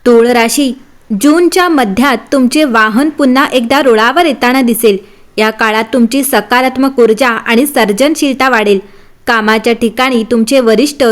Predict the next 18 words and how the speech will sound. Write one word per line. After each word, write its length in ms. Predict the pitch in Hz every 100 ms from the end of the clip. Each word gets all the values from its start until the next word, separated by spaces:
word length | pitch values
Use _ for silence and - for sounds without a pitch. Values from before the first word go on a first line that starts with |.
| 226
तुमच्या 260 | 247 285
कामाचे 560 | 285 254 214 220 277 349
कौतुक 380 | 339 233 - 262
करतील. 400 | 240 - 214 190 - - _ _ -
कामाच्या 460 | 294 294 311 302
ठिकाणी 560 | 349 285 226 277 285 226
तुमचा 360 | 233 247 233 277
दर्जा 400 | 226 202 208 285
आणि 160 | 294
पद 380 | 294 - 240 349
वाढल्यामुळे 600 | 320 233 240 254 262 202 196
घरात 240 | 233 240 247 -
आनंदाचे 600 | 220 220 302 320 311 320
वातावरण 600 | 269 202 233 233 240 233
असेल. 300 | 226 220 196 - - _ _ -
प्रेम 220 | 226 220
प्रकरणांच्या 680 | 226 220 226 226 226 233 247
दृष्टिकोनातून 840 | 208 202 247 247 233 247 247 233